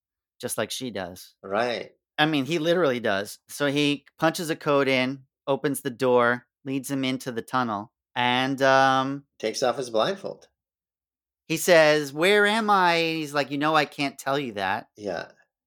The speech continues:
Speaker 1: Right?
Speaker 2: Yeah.
Speaker 1: And, uh, what does he s-, does he, he,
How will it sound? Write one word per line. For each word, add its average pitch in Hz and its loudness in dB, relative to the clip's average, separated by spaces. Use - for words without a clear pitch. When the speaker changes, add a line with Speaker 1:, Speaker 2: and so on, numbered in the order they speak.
Speaker 1:
Right? 151 -2
Speaker 2:
Yeah. 95 -4
Speaker 1:
And, 180 -6
uh, 208 4
what 247 6
does 285 -2
he 277 -2
s-, - -6
does 190 -2
he, 196 -4
he, 226 -8